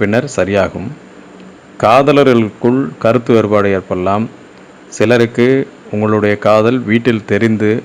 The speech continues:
பிரச்சனைகள் பெரிதாகும் மாதம் இது. இந்த மாதத்தில் அடிக்கடி சந்திப்பதை தவிர்த்து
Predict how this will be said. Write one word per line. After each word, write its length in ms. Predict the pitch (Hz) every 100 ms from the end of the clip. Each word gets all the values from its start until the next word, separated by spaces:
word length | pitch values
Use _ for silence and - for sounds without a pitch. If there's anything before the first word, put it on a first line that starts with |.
| - -
பிரச்சனைகள் 560 | 110 104 123 110 117 117
பெரிதாகும் 520 | 104 107 107 104 107
மாதம் 260 | 98 98 95
இது. 160 | 90 92 110 - - - - - - - - 104
இந்த 100 | 101
மாதத்தில் 460 | 101 110 117 123 139 113
அடிக்கடி 340 | 107 104 113 113
சந்திப்பதை 500 | 98 104 - 101 110 131 - -
தவிர்த்து 340 | 104 117 117